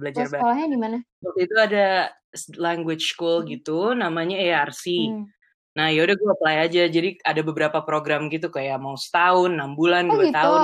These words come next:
Speaker 1: Nah, gue pilihnya
Speaker 2: Ih, fun.
Speaker 1: Iya, eh, iya, makanya gue milihnya dua tahun karena gue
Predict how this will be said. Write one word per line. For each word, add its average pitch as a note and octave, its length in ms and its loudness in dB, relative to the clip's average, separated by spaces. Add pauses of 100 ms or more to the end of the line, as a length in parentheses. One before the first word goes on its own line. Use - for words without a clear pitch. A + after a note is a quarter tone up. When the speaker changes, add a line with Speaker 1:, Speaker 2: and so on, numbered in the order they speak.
(100)
Speaker 1:
Nah, B3 80 -8
gue D#3 160 -4
pilihnya C#4+ 320 -2
Speaker 2:
Ih, A4+ 140 4 (400)
fun. F#4 180 2
Speaker 1:
Iya, A#3+ 200 4 (180)
eh, A3 180 0 (240)
iya, A3+ 160 4
makanya A3 240 2
gue B3 80 0
milihnya A3 320 0
dua F3+ 160 0
tahun E3 380 0 (100)
karena G3+ 240 -2
gue A#3 180 -2